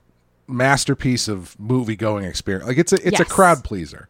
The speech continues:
Speaker 2: Yeah.
Speaker 1: Like, it's well structured.
Speaker 2: Well, and
Speaker 1: It's a,
Speaker 2: wasn't the
Speaker 1: but
Speaker 2: marketing sim-, like, like, like, didn't, didn't, like, The Exorcist take its cues from how Psycho was marketed, where they had, like, ambulances waiting
Speaker 1: Yes.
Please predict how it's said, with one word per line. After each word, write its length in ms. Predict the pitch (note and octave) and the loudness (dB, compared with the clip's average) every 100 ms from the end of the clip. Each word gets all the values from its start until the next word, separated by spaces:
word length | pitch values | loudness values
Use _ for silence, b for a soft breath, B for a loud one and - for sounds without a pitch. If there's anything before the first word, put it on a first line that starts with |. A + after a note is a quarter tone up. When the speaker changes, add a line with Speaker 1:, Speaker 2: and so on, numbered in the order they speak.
| _ | _
Speaker 2:
Yeah. 200 | E4+ C#4+ | -2 0
Speaker 1:
Like, 160 | C3+ C3 | 2 2
it's 180 | B2+ - | -2 -6
well 460 | G#2+ A2+ C#3 D#3 | -6 0 4 4
structured. 600 | D3+ - D3 C#3+ - C#3+ | 2 2 4 4 2 4
Speaker 2:
Well, 100 | A#4 | 4
and 60 | A#4 | 4
Speaker 1:
It's 120 | B4 | 2
a, 20 | - | 0
Speaker 2:
wasn't 160 | B4 | 0
the 80 | A4 | -2
Speaker 1:
but 120 | D#4+ | 2
Speaker 2:
marketing 500 | B3 C4+ D#4+ C#4 C4+ | 4 2 0 -4 -4
sim-, 300 | C4+ - B3 | -6 -4 -4
like, 160 | A3 A3+ | -2 -2
like, 180 | G#3+ G#3 | -2 -4
like, 220 | A#3 - | -8 -10
didn't, 240 | C#4+ D4 | -14 -8
didn't, 380 | A3+ F#4 G4 C#4+ _ | -4 -4 -6 -14 _
like, 220 | A#3 B3 - | -6 -6 -6
The 160 | - | -6
Exorcist 720 | B2 - G#3 G3+ G#3 - - | -4 -4 -6 -4 -4 -4 -8
take 240 | - G#3+ G#3 | -4 -4 -4
its 160 | - | -10
cues 420 | - - G#3+ G#3+ G3 | -10 -6 -2 -2 -4
from 140 | G3 | -6
how 160 | G3 F#3+ | -4 -4
Psycho 460 | - D#3 F3 G3+ | -4 -4 -4 -2
was 180 | F#3+ F#3+ | -2 -4
marketed, 640 | F#3+ F#3 G#3+ G3+ G3 F#3+ G3+ b b | -6 -6 -6 -4 -4 -6 -10 b b
where 100 | A3 | 2
they 140 | A#3 | 2
had, 240 | A3+ G#3+ G#3 | 2 0 -2
like, 180 | G#3 - | -6 -6
ambulances 840 | F#3 F#3 G#3+ G#3+ G#3 G#3 - G3 E3+ | -6 -4 0 0 0 -2 -4 -6 -2
waiting 300 | G3+ G3 F#3+ | -2 -2 -2
Speaker 1:
Yes. 120 | F#3+ | 0